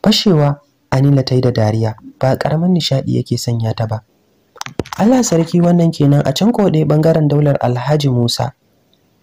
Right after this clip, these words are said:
ya kasa fita, ko da daidai da kofar ɗakinsa ne.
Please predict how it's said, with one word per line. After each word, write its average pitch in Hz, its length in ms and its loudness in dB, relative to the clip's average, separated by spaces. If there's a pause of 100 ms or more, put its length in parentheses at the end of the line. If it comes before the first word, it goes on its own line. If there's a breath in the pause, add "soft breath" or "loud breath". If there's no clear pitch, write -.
(1000)
ya 170 200 2
kasa 226 320 0
fita, - 360 -4 (320)
ko 202 140 -2
da 190 160 2
daidai 135 260 2
da 127 100 -2
kofar 147 320 -2
ɗakinsa 123 460 -2
ne. 113 160 -4